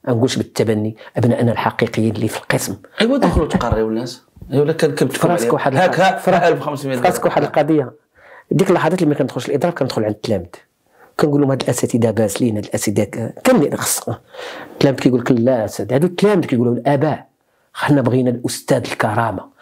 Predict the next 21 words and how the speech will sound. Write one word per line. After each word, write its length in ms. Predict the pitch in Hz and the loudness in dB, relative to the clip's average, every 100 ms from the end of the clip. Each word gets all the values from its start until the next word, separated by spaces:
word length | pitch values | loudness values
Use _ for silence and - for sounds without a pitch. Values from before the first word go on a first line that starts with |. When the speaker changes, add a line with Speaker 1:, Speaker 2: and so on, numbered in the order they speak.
| - - | -8 2
Speaker 1:
لان 180 | 180 185 | 4 4
واحد 300 | 175 208 156 | 4 2 4
اللي 120 | 160 | 4
ما 80 | 175 | 4
عندوش 340 | 151 175 196 | 4 2 0
الكرامه 520 | 185 - 185 202 220 | 0 2 4 6 4
ما 160 | 226 190 | 4 2
يق-، 180 | - 165 | 2 2
ما 140 | 170 | 4
يعطيش 340 | 156 139 262 180 | 4 2 2 2
الكرامه، 420 | 147 123 113 104 - | 0 0 0 -4 -2
Speaker 2:
كرامة. 140 | 254 | 4
Speaker 1:
فاقد 360 | 254 262 262 247 | 6 6 6 4
الشيء 400 | - - 254 233 | 4 2 2 6
لا 100 | 240 | 6
Speaker 2:
كرامة 240 | 269 208 | 6 6
Speaker 1:
يعطيه. 160 | 202 165 | 6 4
Speaker 2:
ما 60 | |
بغاش 300 | 202 190 - | 4 2 0
يقرا 240 | 185 175 170 | -2 2 2
وصافي. 300 | 160 - | 2 -4